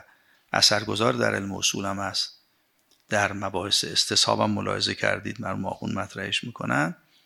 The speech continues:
و دیگران هم خیلی اونجا بحث کردن، در جای دیگه هم بحث شده. اولین تقسیم که می-، قابل گفتگوست، تقسیم به احکام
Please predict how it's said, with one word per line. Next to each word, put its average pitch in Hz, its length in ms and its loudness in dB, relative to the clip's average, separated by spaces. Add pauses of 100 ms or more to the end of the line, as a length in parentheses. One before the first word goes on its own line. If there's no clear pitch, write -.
(720)
و 104 420 2
دیگران 110 380 4
هم 110 380 0 (420)
خیلی 117 300 2
اونجا 107 360 0
بحث 101 280 4
کردن، 117 380 2
در 123 160 2
جای 110 200 2
دیگه 110 200 2
هم 117 100 2
بحث 104 220 4
شده. 143 500 0 (960)
اولین 120 360 2
تقسیم 165 440 -2
که - 140 -2
می-، 110 340 -4
قابل 107 340 2
گفتگوست، 135 500 -4
تقسیم 147 380 0
به 113 80 0
احکام 139 680 0